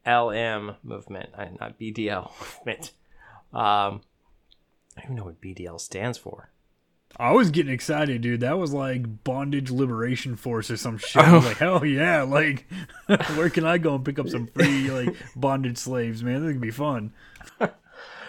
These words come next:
Speaker 1: But, um, yeah, so they, they've announced their support for the, uh, um, B L M movement, and, uh, so they,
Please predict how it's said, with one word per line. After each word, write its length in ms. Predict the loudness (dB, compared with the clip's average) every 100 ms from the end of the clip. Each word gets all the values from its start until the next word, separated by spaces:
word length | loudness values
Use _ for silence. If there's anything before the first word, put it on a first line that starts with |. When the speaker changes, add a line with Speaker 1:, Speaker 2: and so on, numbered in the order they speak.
| -20 _
Speaker 1:
But, 220 | 4 6
um, 540 | 8 8 8 6 0 -12 _ _ _ _
yeah, 280 | 2 4 4
so 640 | 4 2 4 4 2 -2 -10 _ _
they, 420 | 0 4 4 4 0
they've 240 | 0 0
announced 400 | -2 -4 -4 -6
their 140 | -8
support 500 | -6 -8 -4 -2 -2
for 220 | -6 -8 -6
the, 260 | -6 -6
uh, 760 | -4 -4 -6 -10 -18 _ _ -8
um, 500 | -6 -6 -6 -10 -16 _ _ -14
B 140 | -6 -4
L 220 | -4 -4
M 200 | -6 -6
movement, 640 | -8 -10 -10 -10 -10 -14 -12
and, 500 | -8 -6 -6 -6 -6
uh, 420 | -6 -4 -6 -8 -14 _ _ _ _ _ _ _ _
so 220 | -16 -10 -6
they, 300 | -6 -8